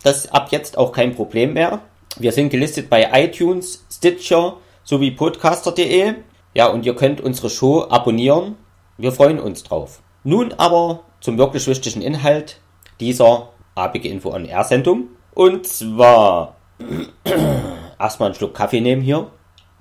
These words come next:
Jetzt ausgesuchte aktuelle Nachrichten und Infos aus Altenburg von dieser Woche. Die Teichstraße war mal wieder für einen Tag gesperrt. Das haben sicherlich viele von euch gemerkt.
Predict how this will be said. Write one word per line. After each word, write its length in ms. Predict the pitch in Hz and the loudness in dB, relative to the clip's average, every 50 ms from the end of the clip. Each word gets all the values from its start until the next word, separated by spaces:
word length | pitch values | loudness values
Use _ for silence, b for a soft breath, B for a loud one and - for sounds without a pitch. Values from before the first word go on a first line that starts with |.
| _ - _ _ | _ -20 _ _
Jetzt 460 | 110 123 151 156 - - - - - - | 0 2 2 2 2 -6 -14 -14 0 4
ausgesuchte 840 | 147 180 208 160 - - 165 - 170 170 - - 170 160 - - | 6 6 6 4 2 -8 -8 -8 -8 -10 -4 0 0 0 0 0
aktuelle 320 | 147 - - 139 139 131 120 | -4 -4 0 0 0 2 2
Nachrichten 460 | 123 123 139 135 139 131 - - 120 | 4 2 2 2 0 -6 -4 -6 -8
und 120 | 107 107 | -6 -4
Infos 400 | 135 135 131 143 135 127 131 - | -6 -4 0 0 0 0 0 -2
aus 300 | 107 101 104 - - - | -2 -2 -2 -2 -2 0
Altenburg 580 | 107 110 127 135 127 120 - 113 113 117 117 - | 2 2 2 0 -2 -6 -2 -2 -2 -2 -2 -6
von 380 | - - 101 98 104 101 101 - _ - | -4 -2 -2 -2 -2 -4 -10 -12 _ -16
dieser 600 | 101 95 101 101 - 98 92 92 87 82 80 71 | -12 -8 -8 -6 -2 0 0 0 -2 -6 -10 -6
Woche. 420 | 78 82 - - - 71 - - _ _ _ _ _ _ - - | -6 -6 -6 -6 -14 -18 -18 -20 _ _ _ _ _ _ -16 -14
Die 80 | 120 | -10
Teichstraße 680 | - 139 151 170 - - - - - 165 165 170 170 143 | 0 0 0 0 0 -12 -6 -2 0 0 0 0 0 4
war 120 | 143 147 | 4 6
mal 180 | 151 143 131 131 | 6 6 2 2
wieder 220 | 139 139 143 127 | 2 0 0 -2
für 160 | 127 - 107 95 | 2 0 0 0
einen 180 | 117 120 117 | 0 -2 -2
Tag 220 | - 110 107 - - | -2 -4 -4 -4 -4
gesperrt. 580 | - - - 147 170 202 - - - - - | -16 -6 2 2 2 2 2 -4 -12 -10 -10
Das 140 | - - - | -10 -2 -2
haben 120 | 120 120 | -2 -2
sicherlich 380 | 123 120 110 113 110 101 98 - | -2 -6 -6 -6 -6 -6 -6 -6
viele 220 | - 120 113 107 | -6 -2 -2 -2
von 200 | - 101 92 87 | -2 -2 -4 -4
euch 280 | - 95 90 85 - - | -6 -6 -6 -6 -8 -10
gemerkt. 580 | - 85 87 98 113 123 151 151 - - - | -10 -8 -4 0 0 0 0 -2 -4 -18 -20